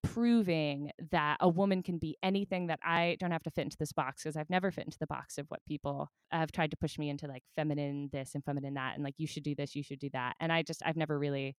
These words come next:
identified with any of that. And then I was like, "Oh no, I'll try w-,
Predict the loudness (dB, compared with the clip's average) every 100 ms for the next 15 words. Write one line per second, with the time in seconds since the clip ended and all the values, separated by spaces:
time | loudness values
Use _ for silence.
0 | _ 4 4 6 6 6 4 2 2 2
1 | 2 0 -2 -8 _ 2 4 4 2 0
2 | 0 6 8 8 6 6 6 6 6